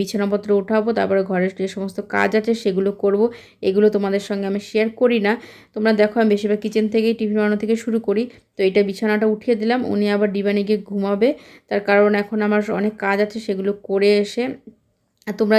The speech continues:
জানোই উনি কতটা পরে ঘুম থেকে ওঠে। Good morning everyone, welcome back to our channel। তো সকাল সকাল একদম চান ঠান করে চলে এসেছি, পুজো করা হয়নি, এখন পুজো করব, তাই তোমাদের একটু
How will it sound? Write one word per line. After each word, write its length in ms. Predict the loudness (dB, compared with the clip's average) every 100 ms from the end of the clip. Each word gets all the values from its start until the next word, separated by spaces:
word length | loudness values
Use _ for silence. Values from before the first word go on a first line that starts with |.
| 4
জানোই 260 | 4 4 4 4
উনি 120 | 2 0 -2
কতটা 260 | -2 -4 -4
পরে 200 | -2 0 0
ঘুম 100 | -2 -4
থেকে 140 | -4 -2
ওঠে। 180 | -2 -2
Good 120 | -4 -2
morning 280 | -2 0 0
everyone, 300 | -2 -4 -4 -6 -8
welcome 360 | -10 -10 -10 -10
back 160 | -12 -14 -12
to 60 | -12
our 120 | -10 -10
channel। 240 | -12 -12 -14
তো 60 | -10 -8 -10 -14
সকাল 220 | -20 -20 -18
সকাল 200 | -16 -12 -10 -8
একদম 260 | -8 -6 -6 -8 -16 -20 _ _ _ _ _ -20 _ _ _
চান 160 | -12 -10 -8
ঠান 120 | -10 -10
করে 140 | -10 -8
চলে 160 | -8 -6
এসেছি, 240 | -8 -6 -4 -4
পুজো 200 | -4 -2 -2
করা 140 | -2 -2
হয়নি, 240 | -4 -4 -6
এখন 140 | -6 -6 -4
পুজো 200 | -4 -4 -4
করব, 180 | -6 -8 -10 -14 _ _
তাই 140 | -14 -8
তোমাদের 300 | -2 -2 -2
একটু 140 | -8